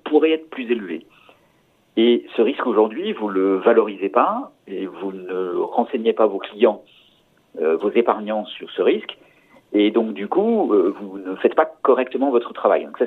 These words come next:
c'est, c'est l'idée de, de l'ancien gouverneur de la Banque d'Angleterre, McCarney, euh, qui, euh, depuis, euh, des années, plaide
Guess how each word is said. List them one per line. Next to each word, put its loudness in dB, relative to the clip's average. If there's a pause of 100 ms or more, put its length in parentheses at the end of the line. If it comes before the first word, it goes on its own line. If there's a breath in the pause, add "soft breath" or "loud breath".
c'est, -8
c'est -6
l'idée -2
de, 0 (380 soft breath)
de -10
l'ancien 0
gouverneur 2
de -2
la -2
Banque -8
d'Angleterre, 0
McCarney, -2 (600)
euh, 4 (160)
qui, -2
euh, 2
depuis, -14
euh, -6
des -8
années, 0
plaide 2